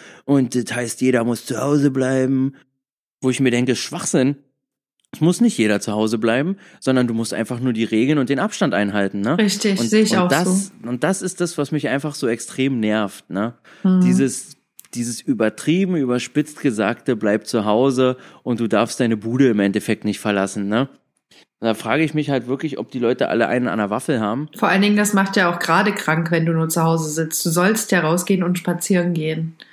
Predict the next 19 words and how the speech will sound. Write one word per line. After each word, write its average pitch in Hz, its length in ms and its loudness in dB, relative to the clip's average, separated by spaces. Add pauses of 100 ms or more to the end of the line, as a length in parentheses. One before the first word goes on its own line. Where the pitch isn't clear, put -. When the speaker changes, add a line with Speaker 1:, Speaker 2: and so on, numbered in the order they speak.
Speaker 1:
Ja. 101 360 -4 (240)
Speaker 2:
Das 185 180 -2
kannst 196 300 2
du 214 40 4
Speaker 1:
Ja. 196 60 4
Speaker 2:
ja 175 160 4
auch, 185 160 0
ohne 202 260 4
dass 175 280 2
du 180 100 2
andere 170 380 2
Leute 160 640 0 (180)
knutschst - 640 0
oder 156 320 2
umarmst 170 640 0
oder 147 380 0
zu 156 200 -2
nahe 156 300 0
kommst. - 540 -6